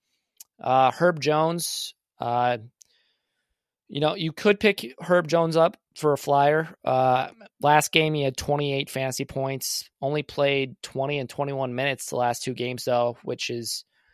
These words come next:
a little bit below his, you know, se-, season average, which is around twenty-seven minutes a game. So, uh, granted, he is coming off an injury, so they're probably working him back in the thick of things. And, uh, you know, the Pelicans are looking really, really strong as a team,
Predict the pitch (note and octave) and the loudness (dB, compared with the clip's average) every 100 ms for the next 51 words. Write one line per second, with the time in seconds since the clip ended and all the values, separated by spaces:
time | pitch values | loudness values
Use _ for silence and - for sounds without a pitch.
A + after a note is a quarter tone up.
0 | _ _ _ A2+ A#2+ C#3 F#3 F3+ F3 - | _ _ _ -6 -2 2 2 4 2 2
1 | C#3 C#3+ D3 D#3 C#3 B2 - _ A#3+ B2+ | 2 4 4 2 0 -2 -4 _ -10 -6
2 | B2+ - D3+ C#3+ - D#3 D3+ C3 A#2+ A#2 | -4 -4 -6 -6 -8 -8 -6 -6 -2 -2
3 | B2 B2+ A#2+ A#2+ A#2+ A#2 - G#3+ A#2+ A#2 | 0 -2 -4 -8 -6 -8 -10 -8 -6 -6
4 | A2+ - - - C3 B2+ - - B2 B2+ | -8 -12 -14 -8 -8 -8 -10 -2 0 0
5 | A#2+ A#2 A#2 - A2+ A2+ A#2 - A2 A2 | -4 -8 -10 -10 -8 -6 -8 -6 -6 -6
6 | - _ _ _ _ _ - A2+ A2+ B2+ | -8 _ _ _ _ _ -8 -4 -2 -2
7 | D#3 C3+ C3+ D#3 D3 - - C#3+ C#3 B2+ | -2 -2 0 2 2 0 -8 -8 -4 -4
8 | C3+ B2+ B2+ C3 C3 - A2 G#2+ _ _ | -4 -8 -4 -4 -4 -4 -2 -4 _ _
9 | _ _ _ - - D3 C#3 C#3 C#3 B2+ | _ _ _ -18 -4 2 2 4 2 0
10 | B2+ C#3 C3 A#2+ B2 B2+ A2+ G2 C3 - | -2 -6 -2 0 0 -6 -8 -8 -10 -6
11 | C3 B2+ A#2 A2+ A2+ A2+ - - - _ | -6 -6 -6 -8 -10 -14 -18 -20 -20 _
12 | _ _ - - A#2+ - C#3 C3+ C3 A#2 | _ _ -12 -2 -2 0 0 0 -2 -2
13 | A#2 A#2 G#2+ G#2+ A#2+ A#2 A#2+ A#2 - B2 | -4 -6 -6 -2 -2 -2 -4 -6 -4 -4
14 | C3 G2+ F#2+ A#2+ A#2+ | -4 -8 -10 -10 -12